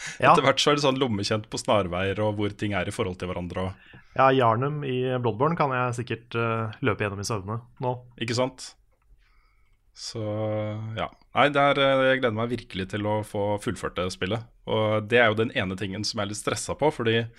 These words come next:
Speaker 2: nå har jeg jo lyst til å spille mer. Men Svendsen bor jo i Hø-, Hønefoss. <laughs>
Speaker 1: Ja, han må jo liksom ta en god tur hver gang.
Speaker 2: Ikke sant? Så, men det tar vi oss, oss råd til. Vi må få han inn sånn litt jevnlig nå, til vi er ferdige, føler jeg.
Speaker 1: Mm. Må det.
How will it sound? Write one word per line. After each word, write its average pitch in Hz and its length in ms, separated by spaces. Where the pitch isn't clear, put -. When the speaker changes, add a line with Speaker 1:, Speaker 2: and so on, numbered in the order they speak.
Speaker 2:
nå 104 100
har 98 200
jeg 120 100
jo 135 80
lyst 127 240
til - 80
å 147 80
spille 123 240
mer. 165 160
Men 269 320
Svendsen 107 320
bor 113 160
jo 117 80
i 120 80
Hø-, 131 160
Hønefoss. 123 680
<laughs> - 460
Speaker 1:
Ja, 131 100
han 170 160
må 156 80
jo 208 80
liksom 190 180
ta 147 140
en 165 140
god 147 180
tur 147 160
hver 143 160
gang. 143 160
Speaker 2:
Ikke 117 180
sant? 135 280
Så, - 280
men 110 80
det 113 160
tar 110 140
vi 95 80
oss, - 160
oss - 240
råd 87 160
til. 85 160
Vi 101 140
må 101 100
få 98 160
han 95 80
inn 90 180
sånn 98 320
litt 107 160
jevnlig 85 480
nå, 101 80
til 92 160
vi 95 80
er 95 80
ferdige, 90 300
føler 104 220
jeg. 90 80
Speaker 1:
Mm. - 840
Må 104 80
det. 107 100